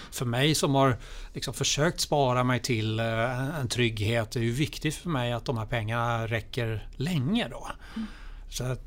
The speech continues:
Speaker 1: till min pensionering och sen att det ska föras till mina barn så att de har sin trygghet och så vidare. För övrigt
Speaker 2: Mm.
Speaker 1: sparar jag också regelbundet till mina barn då, i ett brett sparande då. Så jag tycker att när man då kastar sig in i komplicerade produkter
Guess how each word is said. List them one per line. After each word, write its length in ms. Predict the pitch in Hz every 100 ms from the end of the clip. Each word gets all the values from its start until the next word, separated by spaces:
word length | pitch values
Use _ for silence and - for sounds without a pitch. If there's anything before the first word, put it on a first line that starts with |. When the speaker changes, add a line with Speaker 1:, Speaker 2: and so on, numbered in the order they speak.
| 240 170 143
Speaker 1:
till 160 | 117
min 240 | 139 143 190
pensionering 880 | 165 151 151 117 104 104 107 107 113
och 480 | 110 110 113 110
sen 200 | - 131
att 100 | 135
det 100 | 127
ska 300 | 131 127 123
föras 340 | 110 135 123 110
till 80 | 123
mina 320 | 139 123 180
barn 220 | 139 107
så 80 | 120
att 80 | 107
de 220 | 139 190
har 140 | 185
sin 260 | 131 131 131
trygghet 560 | 120 110 110 135 -
och 140 | - -
så 60 |
vidare. 240 | 143 143 -
För 120 | 139
övrigt 180 | 123 113
Speaker 2:
Mm. 80 | 101
Speaker 1:
sparar 300 | 92 104 117
jag 160 | 135 110
också 280 | - 117 107 - - -
regelbundet 540 | 123 107 104 110 104
till 140 | -
mina 200 | 110 104
barn 280 | 104 160 135
då, 140 | 104 104
i 200 | 113 107
ett 120 | -
brett 220 | 104 92
sparande 600 | - - 117 127 160 147
då. 100 | 156 - - - -
Så 120 | - 139
jag 120 | 143
tycker 260 | 147 -
att 320 | 123 - - -
när 100 | 147
man 160 | 131 123
då 280 | 123 120 101 -
kastar 340 | - 127 -
sig 200 | - 135
in 180 | 151 175
i 400 | 202 123 117 104 - - - - -
komplicerade 500 | - 135 127 127 110
produkter 640 | 110 117 120 - 160 156